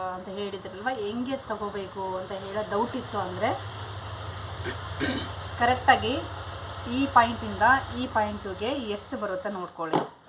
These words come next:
ಈ ಪಾಯಿಂಟು ಈ ಪಾಯಿಂಟಿಂದ ಎಷ್ಟು ಬರುತ್ತೆ ನೋಡಿಕೊಂಡು ಅದಾದಮೇಲೆ ಅರ್ಧ ಫೋಲ್ಡ್ ಮಾಡ್ಕೊಳ್ಳಿ. ಟೇಪಲ್ಲಿ ಅರ್ಧ ಫೋಲ್ಡನ್ನು ಮಾಡ್ಕೊಳ್ಳಿ.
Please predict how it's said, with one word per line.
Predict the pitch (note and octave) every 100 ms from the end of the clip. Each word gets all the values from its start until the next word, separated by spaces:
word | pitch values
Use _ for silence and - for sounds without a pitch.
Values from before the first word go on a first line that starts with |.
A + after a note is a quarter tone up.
| - - - - - - - - - -
ಈ | A3
ಪಾಯಿಂಟು | A#3 G#3 G#3 G3+ A3+ -
ಈ | G#3
ಪಾಯಿಂಟಿಂದ | A3 G3 F#3 F3+
ಎಷ್ಟು | A3+ F#3+ A#3+
ಬರುತ್ತೆ | G3+ G3 F#3+
ನೋಡಿಕೊಂಡು | F#3 F#3 - D#3+ E3 A3 D#4+ - - - -
ಅದಾದಮೇಲೆ | G3+ G3+ G3+ B3
ಅರ್ಧ | - G3+ G3+ C4
ಫೋಲ್ಡ್ | - A3 G3+
ಮಾಡ್ಕೊಳ್ಳಿ. | F3+ - E3+ D#3+ - - - - - -
ಟೇಪಲ್ಲಿ | G#3+ G#3+ G3 F3 A#3+
ಅರ್ಧ | G#3 F3 F#3 A3 A3
ಫೋಲ್ಡನ್ನು | G#3 F#3+ F#3 F#3
ಮಾಡ್ಕೊಳ್ಳಿ. | F#3 E3 E3 E3+ D#3+